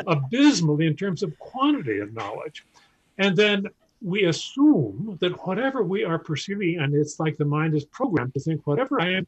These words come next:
perceiving, I'm perceiving it correctly. I perceive what is there."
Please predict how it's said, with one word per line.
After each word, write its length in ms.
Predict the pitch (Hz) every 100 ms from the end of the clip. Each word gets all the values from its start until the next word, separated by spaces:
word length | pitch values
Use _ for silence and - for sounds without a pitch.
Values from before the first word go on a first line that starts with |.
| -
perceiving, 640 | 180 - 233 220 101 127 -
I'm 140 | 151 -
perceiving 520 | 170 - - 156 165
it 140 | 170
correctly. 460 | - 190 254 - 107 - _ - - -
I 140 | 139 147
perceive 420 | 175 - 185 151
what 160 | 156 156
is 240 | 147 135
there." 460 | 220 277 233 101